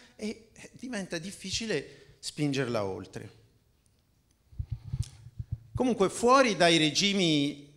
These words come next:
eh, di moneta merce, quindi l'oro, l'argento, quindi nei regimi moderni in cui la moneta è fiduciaria,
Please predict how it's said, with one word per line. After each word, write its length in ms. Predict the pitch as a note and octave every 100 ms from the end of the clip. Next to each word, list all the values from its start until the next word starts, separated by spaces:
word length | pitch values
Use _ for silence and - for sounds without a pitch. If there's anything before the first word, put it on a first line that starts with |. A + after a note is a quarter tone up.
| _
eh, 180 | D3 B2+
di 100 | C#3
moneta 360 | D3 E3 E3
merce, 520 | D3+ D#3 C3 A#2 C#3+
quindi 280 | - C#3 B2+
l'oro, 600 | B2 A#2+ C#3 C#3+ C3+ C3
l'argento, 1040 | C3 C3 A#2+ A#2 C#3 C#3+ C#3 D3+ B2 B2 - _ _ _ _ _ - - _ _
quindi 260 | - D3 C3
nei 120 | D3
regimi 340 | D#3 D#3+ A3+
moderni 680 | D#3+ D3 C3+ A#2 A#2 C3 E3
in 80 | C#3
cui 160 | - D3+
la 80 |
moneta 460 | C3+ C3+ D#3+ F3 C#3
è 60 | B2+
fiduciaria, 760 | - B2+ C3 C3 A2 A#2 D3